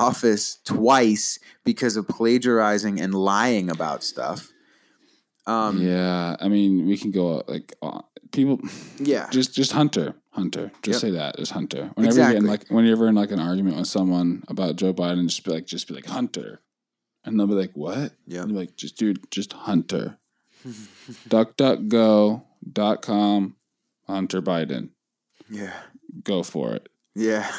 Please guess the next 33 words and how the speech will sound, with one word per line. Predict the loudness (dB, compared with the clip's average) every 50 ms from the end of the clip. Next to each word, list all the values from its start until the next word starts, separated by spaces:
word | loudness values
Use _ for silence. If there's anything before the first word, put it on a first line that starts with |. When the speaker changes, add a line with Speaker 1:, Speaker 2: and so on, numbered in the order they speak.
| -14 -16 _
Speaker 1:
<laughs> | _ _ _ _
Images. | -8 -8 -6 -4 -6 -6 -6 -8 -8 -8
Speaker 2:
That's | -8 -8 -8
what |
you | -6 -6 -6
do. | -8 -10 -12 -14 -16 -10 -2
And | 2 4
they're | 6 6 6
like, | 4 4 2
"What? | 2 4 4 4 4 4
What | 4 4 6
are | 4
you | 4
doing? | 4 4 4 6 6 6 4
That | 2 0
seems | -2 2 2 2 4
like | 2 -2 0
a | 0
lot | 2 2 2 0
of | -2 -6
effort. | -6 -8 -8 -6 -6 -4 -4 -4
I'm | -4 -4
confused." | -4 -4 -4 -4 0 0 2 2 2 0 -6 -12 -12 -12 -10
Speaker 1:
Yeah. | -10 -10 -8 -8 -4 -2
Speaker 2:
And | 0 0
you're | 0 0
like, | -2 -4
"Dude, | 0 2 4 4 2 0 -4 -18 _ _ _ _ _ _ _ _ _ _ _ _
duck | -4 -2 -2 -2 -2
duck | 0 0 0 0 -2
go | -2 -2 0 0 -2
dot | -2 -4 -6 -6 -8 -6
com, | -4 -4 -4 -4 -6 -8 -8